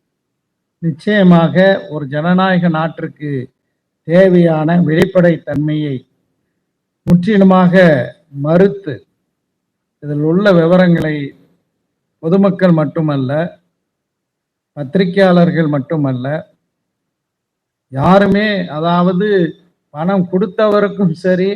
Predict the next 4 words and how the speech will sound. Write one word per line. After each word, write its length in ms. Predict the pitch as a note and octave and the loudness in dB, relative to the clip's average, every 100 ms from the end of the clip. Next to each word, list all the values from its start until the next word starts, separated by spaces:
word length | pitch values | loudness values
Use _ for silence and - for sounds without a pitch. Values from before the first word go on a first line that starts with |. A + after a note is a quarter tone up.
| G3+ _ _ _ _ - | -8 _ _ _ _ -16
அதை 140 | D#3 C#3 | -12 -8
இறுதியாக 640 | D#3+ F#3 G3 G3+ G3+ G#3 G3+ | -4 -4 -2 0 0 -2 -4
பெற்றவருக்கும், 680 | F#3 F3 F#3+ F#3+ D3+ D#3+ | -8 -4 -2 -2 -4 -6
அதை 160 | D#3 | -6